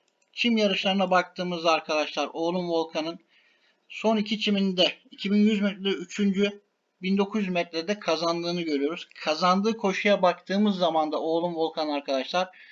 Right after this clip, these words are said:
Ulu Batur ile Es Anadolu'nun hızlandırdığı koşuda onların arkasına takılıp viraj dönüldükten sonra aynı jockey ile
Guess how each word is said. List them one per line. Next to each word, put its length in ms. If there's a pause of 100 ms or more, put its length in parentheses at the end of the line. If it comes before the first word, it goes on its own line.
(440)
Ulu 240
Batur 340
ile 440
Es 280
Anadolu'nun 560
hızlandırdığı 840
koşuda 400
onların 360
arkasına 560
takılıp 460 (360)
viraj 380
dönüldükten 600
sonra 400
aynı 400
jockey 540
ile 240